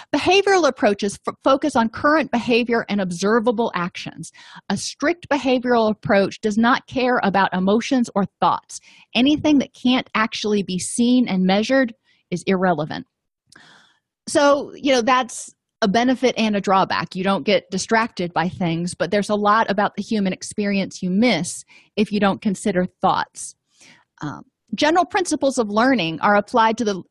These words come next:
learning of maladaptive as well as adaptive behaviors. So in behaviorism, they believe that by controlling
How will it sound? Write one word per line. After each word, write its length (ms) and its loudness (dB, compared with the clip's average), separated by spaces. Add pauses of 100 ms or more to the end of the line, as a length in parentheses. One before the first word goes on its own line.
learning 320 2
of 60 -2
maladaptive 840 2
as 160 -2
well 200 2
as 160 -2 (240)
adaptive 580 0
behaviors. 540 -6 (420)
So 200 2
in 80 2
behaviorism, 1000 0
they 140 2
believe 500 0
that 160 0
by 140 2 (160)
controlling 840 2